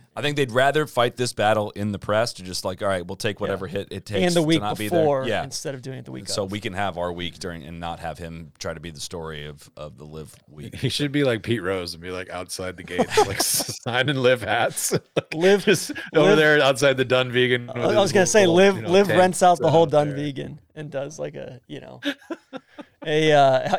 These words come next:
Speaker 2: you know, how about the, the, the, the, uh, video of Pat Perez on, you know, the, whatever,
Speaker 1: On the
Speaker 2: whatever that
Speaker 1: plane?
Speaker 2: was, the seven sixty-seven or seven seventy-seven charter,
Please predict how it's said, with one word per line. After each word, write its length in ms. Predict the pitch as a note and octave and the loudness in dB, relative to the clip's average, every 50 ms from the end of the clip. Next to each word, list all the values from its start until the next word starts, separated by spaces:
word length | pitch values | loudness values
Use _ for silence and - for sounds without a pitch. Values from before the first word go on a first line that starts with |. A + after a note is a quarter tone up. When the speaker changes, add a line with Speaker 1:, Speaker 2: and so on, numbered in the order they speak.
| - F3 F#3+ | -4 -6 -10
Speaker 2:
you 140 | G3+ A3 A3 | -8 -4 -4
know, 80 | F#3+ F#3 | -4 -4
how 220 | E3 C#3 - G#3 | -4 -2 -2 2
about 220 | B3 D4+ D4 - | 4 4 2 4
the, 240 | - A3+ F3+ C#3+ C3 _ _ | 2 0 0 0 -6 _ _
the, 160 | F3 E3 - _ _ _ E3+ D#3+ | -6 -6 -6 _ _ _ _ _
the, 320 | E3 D#3+ D3+ C#3 C#3+ - - | -2 -2 -2 -2 -6 -12 -10
the, 200 | D3+ D3+ D3+ D3+ | -8 -4 -2 -2
uh, 60 | C#3+ | -2
video 280 | B2+ D#3 D#3+ F#3 F3+ D3 | -2 2 4 4 4 4
of 60 | - | 2
Pat 240 | - - D3+ D#3+ E3 | 0 0 0 -2 -2
Perez 440 | - - D3 D#3 C#3+ D3 D3+ C#3 B2+ | -2 -6 -2 0 2 2 0 0 -4
on, 280 | C3+ C3 B2+ B2+ B2+ - _ | -6 -10 -10 -14 -18 -20 _
you 120 | D3+ D3 | -16 -16
know, 160 | C3 B2+ B2+ B2+ | -14 -14 -16 -14
the, 220 | B2+ C3+ C3 B2 A#2 _ _ | -14 -14 -14 -14 -18 _ _
whatever, 300 | D3 D3 C3+ C#3 - - A#2 - | -10 -8 -8 -8 -10 -12 -18 -16
Speaker 1:
On 80 | - - | -12 -6
the 40 | D3 | -4
Speaker 2:
whatever 220 | D3+ D#3 D3+ C#3+ | -4 -2 -2 0
that 120 | C#3+ C#3+ - | 0 0 0
Speaker 1:
plane? 120 | G2+ A2+ | 0 -2
Speaker 2:
was, 140 | - C3+ B2+ | -4 -4 -6
the 80 | C3+ C#3 | -8 -6
seven 260 | - - E3 D#3+ D3+ | -2 -2 -2 -4 -6
sixty-seven 720 | - - E3 - - - D3 - - F3 - D#3 D3 C#3+ | -10 -12 -12 -12 -14 -12 -12 -8 -8 -4 -4 -4 -6 -6
or 80 | C3+ C#3 | -10 -12
seven 260 | - - F3+ D#3 D3+ | -12 -12 -12 -12 -12
seventy-seven 720 | - - E3+ D#3 D#3 - E3 D3+ C#3+ C#3+ C#3+ C3+ C#3 - _ _ _ _ _ _ | -12 -12 -12 -12 -10 -8 -6 -6 -6 -6 -8 -10 -12 -16 _ _ _ _ _ _
charter, 580 | - - - D#3+ D3 D3 D3 C#3+ C3+ C3 B2 | -14 -4 0 2 2 4 2 0 -4 -4 -8